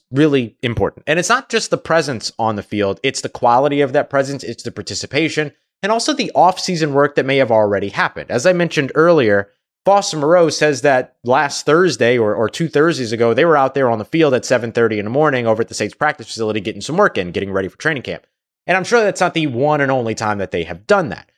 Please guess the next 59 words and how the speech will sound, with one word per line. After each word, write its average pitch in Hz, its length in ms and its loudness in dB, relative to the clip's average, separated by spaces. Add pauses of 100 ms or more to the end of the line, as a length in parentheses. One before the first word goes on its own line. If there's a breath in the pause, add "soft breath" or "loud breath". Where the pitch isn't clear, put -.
(160)
We've 123 160 -4
seen 131 240 -2
a 113 60 -2
bunch 131 260 -2
of 147 80 -4
different 135 280 -4
photos 139 580 2
of, 110 320 2
uh, 104 200 0
via 117 380 0
Michael 123 280 -2
Thomas's, 120 680 -4
uh, 101 280 2 (360)
Instagram 151 540 0
of 107 80 -8
him 139 160 -4
and 120 100 -8
Chris - 240 -2
Olave 147 520 2
months 147 320 -2
ago 143 280 4
out 117 200 4
on 101 120 -2
the 90 80 -8
lake 180 460 2
and 135 100 0
out 117 160 2
on 104 120 0
the, 104 80 -4
or, 110 240 2
or 107 180 4
at 104 140 0
the 107 60 -2
beach, 180 280 -2
wherever 135 240 4
it 117 60 -2
was 107 160 2
that 90 80 -14
they 92 80 -6
were, 175 320 2 (260 loud breath)
uh, 120 240 2
you 147 100 0
know, 120 140 2
and, 113 160 -6
and, 110 260 -4
and 107 300 -4 (180)
probably 131 320 0
in 147 120 -2
California 143 600 0
training 139 500 -2
just 123 180 -4
like 117 140 0
they 107 100 -2
were 90 180 -2
last 185 420 0
year, 165 280 4
all 110 180 2
of 101 80 0
that. 156 320 0